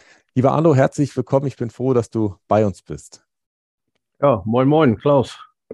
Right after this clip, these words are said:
Speaker 2: Vielen Dank für die Einladung.
Speaker 1: Genau. Arne, du hast ja, ähm, vor mehr als zehn Jahren dein Buch geschrieben, The Hydrogen Society, More Than Just a Vision. Ähm,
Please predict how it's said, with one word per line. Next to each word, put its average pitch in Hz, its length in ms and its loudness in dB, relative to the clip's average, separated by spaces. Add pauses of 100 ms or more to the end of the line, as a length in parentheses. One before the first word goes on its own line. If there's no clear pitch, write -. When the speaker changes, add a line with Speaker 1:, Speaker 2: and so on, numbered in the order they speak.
(100)
Speaker 2:
Vielen 160 200 2
Dank 151 280 0
für 160 120 0
die 151 100 2
Einladung. 123 500 0 (1600)
Speaker 1:
Genau. 98 360 -4 (340)
Arne, 123 320 0 (300)
du 131 160 0
hast 147 220 -2
ja, 131 340 2 (120)
ähm, 123 460 -2 (300)
vor 120 160 -4
mehr 123 340 -4
als 131 300 -8
zehn 120 300 -4
Jahren 135 440 -2 (100)
dein 110 200 -6
Buch 147 180 -4
geschrieben, 147 480 -6
The 104 160 -4
Hydrogen 127 500 -2
Society, 135 680 -6
More 113 300 -2
Than 120 160 -2
Just 113 260 -8
a 104 80 -10
Vision. 147 380 -6 (560)
Ähm, 120 420 0